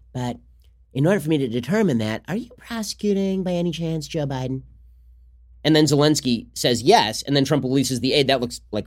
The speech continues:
quid pro quo. But apparently Zelensky said no. Apparently Zelensky was like, "No, Mister President, no." And, and Trump was like, "Okay, well, I guess you're not corrupt. Here's the money." So that doesn't look exactly like the qu-, kind of quid pro quo that we are talking about. Again,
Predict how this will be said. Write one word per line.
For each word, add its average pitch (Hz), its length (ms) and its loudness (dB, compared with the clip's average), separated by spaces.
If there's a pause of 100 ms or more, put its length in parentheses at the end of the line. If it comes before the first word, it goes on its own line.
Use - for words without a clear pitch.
(120)
quid 117 180 0
pro 98 140 -2
quo. 160 280 2 (220)
But 165 100 2
apparently 202 340 4
Zelensky 147 380 0
said 139 160 -2
no. 165 240 -2 (640)
Apparently 180 340 2
Zelensky 160 300 0
was 143 120 0
like, 139 240 0 (320)
"No, 120 440 2
Mister 170 260 0
President, 143 440 0
no." 131 180 0 (240)
And, 143 240 0 (160)
and 131 100 2
Trump 165 140 0
was 151 60 -2
like, 151 160 -4 (140)
"Okay, 202 240 -2
well, 151 120 -2
I 151 60 -2
guess 160 160 -4
you're 160 60 -4
not 135 160 -4
corrupt. 139 280 -4
Here's 131 120 -6
the 123 60 -4
money." 123 220 -6
So 160 120 2
that 165 120 4
doesn't 165 200 4
look 151 340 4 (100)
exactly 127 480 0
like 113 200 0
the - 60 -16
qu-, - 220 -20
kind 147 180 0
of 92 80 -6
quid 147 180 -2
pro 127 160 0
quo 165 340 2 (260)
that 127 100 -2
we 139 80 2
are 139 80 4
talking 226 380 2
about. 127 160 0
Again, 156 240 0